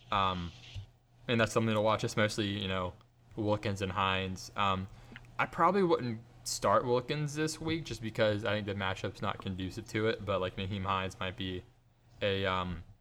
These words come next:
solid option for it. 'Cause, um, I mean, I mean, obviously David Johnson catches the ball a lot, but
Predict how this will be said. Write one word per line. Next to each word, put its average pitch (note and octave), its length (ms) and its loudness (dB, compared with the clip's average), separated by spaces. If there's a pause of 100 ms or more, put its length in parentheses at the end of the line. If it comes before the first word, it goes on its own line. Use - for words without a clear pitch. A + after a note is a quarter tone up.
(280)
solid G2 420 4
option G2 340 2
for F#2+ 260 0
it. - 140 -4 (760)
'Cause, A2 220 6
um, G#2+ 220 4
I A2 60 0
mean, G#2 200 -2 (840)
I - 40 -6
mean, G#2 60 2
obviously G2+ 220 0
David F#2+ 220 -2
Johnson F#2 260 -4
catches - 260 -8
the G2+ 80 -2
ball F#2+ 280 2
a - 20 2
lot, G2 300 0
but G2+ 240 0